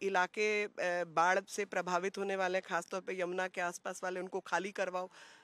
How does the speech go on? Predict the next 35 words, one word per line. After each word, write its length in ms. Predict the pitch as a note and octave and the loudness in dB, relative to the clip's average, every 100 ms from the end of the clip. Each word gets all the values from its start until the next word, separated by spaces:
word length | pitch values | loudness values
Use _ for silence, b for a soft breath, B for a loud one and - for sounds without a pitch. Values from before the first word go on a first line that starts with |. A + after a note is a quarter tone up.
| - | -4
अ, 240 | F3+ F3+ | 2 2
ताकि 320 | F#3 F#3 F3+ G#3+ | 4 4 2 -2
कोई 220 | G#3 G3+ | -2 0
डूबे 300 | F#3+ F#3+ G#3+ | 2 6 8
नहीं, 300 | G#3 G3 G3 - - | 6 2 0 -6 -2
अ, 160 | F3 | 0
पशु 640 | F3 F#3+ F#3+ G#3+ G#3+ G#3 - F3+ | 0 0 0 -2 -4 -6 -2 2
और, 300 | F3+ F#3 F3+ | 2 2 2
अ, 480 | F3 F3 E3+ - | 2 2 -2 -2
अ, 220 | E3+ E3 E3 E3 | 0 2 0 -6
व्यक्ति, 520 | F3 E3 E3 - G#3 G3 B B - | -4 -2 -2 -6 -10 -10 B B -2
अ, 200 | F3 E3+ | 0 2
जो 220 | E3+ G3+ | 4 2
भी 180 | A3+ A3+ | 4 2
हैं 200 | G#3+ G3+ | 2 0
उनको 400 | - F#3+ F#3+ F#3+ | 0 -2 0 0
वहाँ 260 | F#3 F#3 | 2 2
से 160 | F#3 G3+ | 2 0
बचाया 500 | F3 - F3 F#3+ F#3+ | 0 4 4 6 4
जाए। 260 | F#3+ F#3 B B B B _ | 2 -2 B B B B _
तो 400 | B3+ C#4 C4+ A3+ - | 0 0 -2 -4 -4
इस 200 | A3 - | -4 0
तरीके 420 | A#3+ C4+ B3 C#4 | 0 0 -2 -6
की 240 | - C#4 | -4 -6
बातें, 640 | A#3+ F#3+ F3+ A3+ B3+ C4+ C4+ | 0 2 2 2 2 2 0
अ, 580 | C4 - F#3+ F#3+ F#3 F#3 F3 | -2 -2 0 0 0 -2 0
normally 440 | F3 F3+ G3+ A#3+ C#4 | 4 4 4 0 0
डिस्कस 460 | F#3+ - A#3 B3+ | -2 0 0 0
होती 220 | G#3 F#3 E3 | -2 -6 -10
थी। 200 | D#3 D3 B B B - | -10 -12 B B B -2
ए, 260 | F#3 E3 - | 2 2 0
इस 180 | G3+ F#3+ | -6 0
बार, 360 | A#3 C#4+ C#4+ | 4 6 4
अ, 40 | B3+ | 4
अ, 380 | A3 G3+ F#3 | 4 6 4